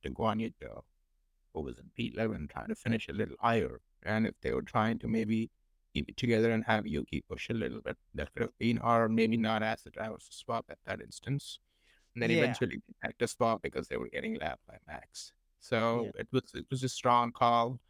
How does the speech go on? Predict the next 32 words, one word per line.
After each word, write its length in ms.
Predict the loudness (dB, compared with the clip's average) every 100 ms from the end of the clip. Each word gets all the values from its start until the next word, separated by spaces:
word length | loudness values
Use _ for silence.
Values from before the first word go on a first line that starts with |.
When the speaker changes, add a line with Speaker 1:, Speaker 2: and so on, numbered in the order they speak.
| _ _ -6
Speaker 1:
at 100 | -2
the 100 | 2
wrong 280 | 2 2 0
time. 520 | 0 0 0 -4 -10 _ _ _
And 180 | -4 0
then, 260 | 2 4 2
uh, 240 | 2 0 -4
it 140 | -10 -10
just 160 | -10
didn't 220 | -6 -6 -2
happen 480 | -4 -4 -8 -10 -12 -12
to 200 | -8 -4
go 180 | -2 -2
through. 380 | -2 -6 -6 -10 -10
It's, 180 | -10 -8
it's 100 | -4 -2
an 80 | -2
unnecessary 960 | -4 -6 -8 -4 0 2 2 0 -2 _ _ _ _ _ _ -20 _ _ 2
thing 240 | 4 4 2
to 120 | 2
bring 260 | 4 2 4
up 180 | 2 0 -8
at 140 | -6
this 140 | -8
point 200 | -4 -4
in 100 | -4 -2
time, 220 | -2 -2
early 220 | 0 0 0
in 80 |
the 80 | -2
season, 320 | -14 -14 -14
I'd 60 | -16